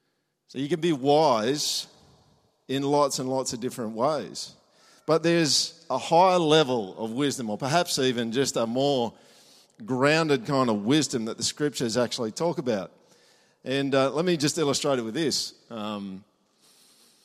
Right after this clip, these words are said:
s-, let me just speak really quickly about secular psychology and research. Now, this is kind of my field a little bit. I'm not a psychologist, but I'm a counsellor, and I did some high-level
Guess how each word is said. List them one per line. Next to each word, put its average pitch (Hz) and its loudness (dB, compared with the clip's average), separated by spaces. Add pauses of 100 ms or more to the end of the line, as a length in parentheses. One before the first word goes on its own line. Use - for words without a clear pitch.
(760)
s-, - -8
let 160 0
me 185 -2
just 147 0
speak 135 2
really 151 2
quickly 131 -4
about 110 -4
secular - -6
psychology 131 -6
and 104 -8
research. - -6 (1400)
Now, 113 -10
this 135 -2
is 175 0
kind 160 2
of 143 0
my 131 2
field 123 0
a - -2
little 104 -4
bit. 98 -4
I'm 98 -8
not 127 -4
a 135 -4
psychologist, 110 -6
but 120 -10
I'm 107 -6
a 101 -8
counsellor, 107 -8
and 107 -4
I 107 -2
did 110 -6
some 113 -6
high-level 107 -2